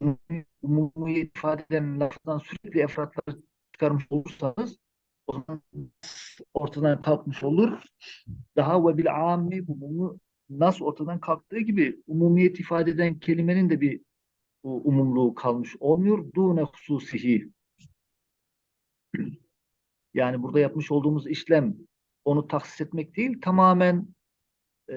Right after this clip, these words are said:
Nas'ın ve umumu ifade eden kelimenin terki lazım gelmiş olur. لِأَنَّ اِخْرَاجَ الْكُلِّ Çünkü, e, o umumiyet ifade eden,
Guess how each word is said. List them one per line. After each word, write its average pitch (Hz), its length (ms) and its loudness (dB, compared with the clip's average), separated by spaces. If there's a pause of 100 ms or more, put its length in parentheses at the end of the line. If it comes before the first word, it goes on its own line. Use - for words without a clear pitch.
(140)
Nas'ın 156 640 0
ve 185 300 2
umumu 170 320 -2
ifade 160 340 -2
eden 151 220 -2
kelimenin 160 680 -4 (180)
terki 180 340 0
lazım 123 340 4
gelmiş 117 320 -2
olur. 180 340 2 (560)
لِأَنَّ 170 440 2
اِخْرَاجَ 170 560 0
الْكُلِّ 190 720 -2
Çünkü, 151 580 -4 (720)
e, 107 360 -4 (560)
o 165 200 6
umumiyet 170 540 4
ifade 170 340 2
eden, 160 400 -2